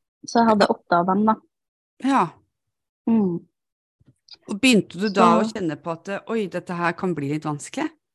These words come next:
Speaker 1: Ja, altså, det var, det begynte å røyne på før de åtte forsøkene hadde gått, da, selvfølgelig. Ehm, så det, det, det var jævla tøft, da. Jeg, sånn, første gangen så fikk jeg litt sjokk,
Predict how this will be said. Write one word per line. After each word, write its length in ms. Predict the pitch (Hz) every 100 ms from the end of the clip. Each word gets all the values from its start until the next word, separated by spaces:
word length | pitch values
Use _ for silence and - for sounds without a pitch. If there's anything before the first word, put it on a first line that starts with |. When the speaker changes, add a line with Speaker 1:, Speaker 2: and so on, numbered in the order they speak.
| _ _ _ _ _ -
Speaker 1:
Ja, 400 | 269 262 262 285 -
altså, 220 | 277 254
det 140 | 233 233
var, 140 | 226 220
det 140 | 226
begynte 220 | 220 202 202
å 40 |
røyne 240 | 214 202 165
på 140 | 185
før 160 | - 226
de 140 | 214
åtte 320 | 214 _ 170 160
forsøkene 800 | 185 175 160 156 151 175 190 202
hadde 240 | 214 208
gått, 140 | 214 202
da, 140 | 226 -
selvfølgelig. 400 | 240 233 196 185 - _ _ _ _ _ -
Ehm, 760 | 220 220 208 208 202 196 196 196 196 - -
så 80 | 220
det, 140 | 220 220 214 202 208 _ _ _ _ _ _ _ _ _ -
det, 360 | - 214 233 214 226 233 - 220
det 80 | 214
var 140 | 196 196
jævla 220 | 185 190 -
tøft, 160 | - _ 226
da. 60 | 233
Jeg, 300 | 226 220 233
sånn, 160 | 233 180 -
første 240 | 233 -
gangen 240 | 160 156 147
så 80 |
fikk 140 | 262 262
jeg 60 | 165
litt 160 | -
sjokk, 160 | 220